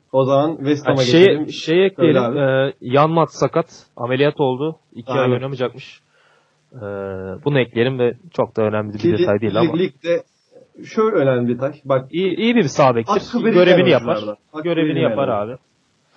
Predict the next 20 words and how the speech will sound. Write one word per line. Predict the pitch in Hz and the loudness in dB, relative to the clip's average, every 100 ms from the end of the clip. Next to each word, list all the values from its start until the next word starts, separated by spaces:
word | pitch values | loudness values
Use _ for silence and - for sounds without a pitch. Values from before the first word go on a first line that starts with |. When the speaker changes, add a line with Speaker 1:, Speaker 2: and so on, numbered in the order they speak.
| _ - | _ -6
Speaker 2:
Newcastle'dayken | 147 143 160 156 151 147 147 | -4 0 0 0 -2 -2 -4
çok | 143 147 - | -6 -8 -4
sevmezdim | 147 139 127 127 - _ _ _ _ _ | -4 -2 -4 -4 -16 _ _ _ _ _
Jan | 107 101 | -12 -10
Mat'ı. | 101 98 95 127 _ _ | -10 -10 -10 -16 _ _
Ama | 123 120 127 | -10 -6 -4
Speaker 1:
Hı | 139 | -6
hı. | 139 _ _ _ | -12 _ _ _
Speaker 2:
bu | 127 | -6
sene, | 131 120 127 127 - | -2 2 0 -2 -6
e, | 110 104 104 101 101 101 - - _ _ _ | 0 2 2 2 0 -4 -8 -20 _ _ _
iyi, | 165 139 | -4 -2
görevini | 120 123 120 123 | 2 2 0 -2
iyi | 120 | -4
yerine | 117 98 95 | -4 -6 -10
getiriyor. | 95 - 107 143 _ _ _ _ _ _ _ | -14 -12 -16 -16 _ _ _ _ _ _ _
Böyle | 185 107 | -6 -4
bir | 113 117 | -4 -4
detay | 120 117 110 | -2 -2 -2
verelim. | 107 98 | -2 -4